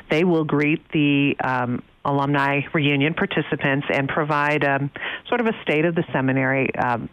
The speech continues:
greeting and message to, to everyone that's attending. So that's always a very special time to hear directly from the president and,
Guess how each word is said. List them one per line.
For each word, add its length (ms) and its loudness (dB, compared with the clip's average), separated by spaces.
greeting 540 2
and 260 0
message 460 0
to, 320 2
to 200 -2
everyone 360 0
that's 180 -2
attending. 520 0
So 420 -6
that's 220 0
always 300 2
a 60 0
very 220 2
special 320 -2
time 340 0
to 100 2
hear 200 2
directly 400 2
from 160 0
the 40 0
president 520 0
and, 240 0